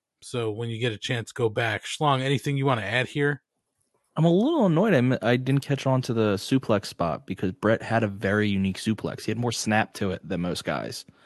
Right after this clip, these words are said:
Speaker 2: So I'm a little, uh, I'm surprised 'cause I, I do recognize a Bret suplex, but no, it's just a solid match. And I know we're gonna, we'll get to the, no, fuck it. Well, sorry if I cut you off with the ass boy things, but it made sense they were ringside for what they're doing with F T R.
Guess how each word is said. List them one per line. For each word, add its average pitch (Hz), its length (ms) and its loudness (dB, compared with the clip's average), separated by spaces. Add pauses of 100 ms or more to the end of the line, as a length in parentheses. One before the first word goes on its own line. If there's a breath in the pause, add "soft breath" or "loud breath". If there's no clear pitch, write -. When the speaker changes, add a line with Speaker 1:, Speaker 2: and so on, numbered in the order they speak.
(580 loud breath)
Speaker 2:
So - 100 -10
I'm 101 80 -2
a 98 40 -2
little, 101 400 -4
uh, - 140 -8 (120)
I'm 98 280 -4 (560)
surprised 113 340 0
'cause - 60 -10
I, 98 180 -2
I 110 140 2
do 107 300 -6 (100)
recognize 101 480 0
a 90 40 -8
Bret 92 200 -2
suplex, - 420 -6
but - 120 -2
no, 147 140 6
it's - 100 -6
just 107 120 -8
a 95 40 -8
solid 101 400 -2
match. 98 240 -6 (460 loud breath)
And 113 120 4
I 120 60 6
know 123 160 6
we're 110 120 -2
gonna, 110 200 2
we'll 123 160 -2
get 123 180 2
to - 80 -4
the, 107 220 2 (120)
no, 247 220 2 (220)
fuck - 160 -10
it. 95 40 -6
Well, 78 160 -8 (160)
sorry 98 280 4
if 95 100 -2
I 90 120 0
cut - 180 -2
you 98 100 -2
off 92 80 -6
with - 80 -16
the 95 180 0
ass 98 220 0
boy 95 160 -2
things, 92 260 -4
but 110 120 2
it - 20 2
made 135 240 4
sense 107 340 -2
they 113 100 2
were 110 100 2
ringside 107 420 -2
for - 80 -8
what 95 160 0
they're - 80 -14
doing 95 160 -2
with 87 100 -6
F 85 140 -6
T - 160 -8
R. - 300 -6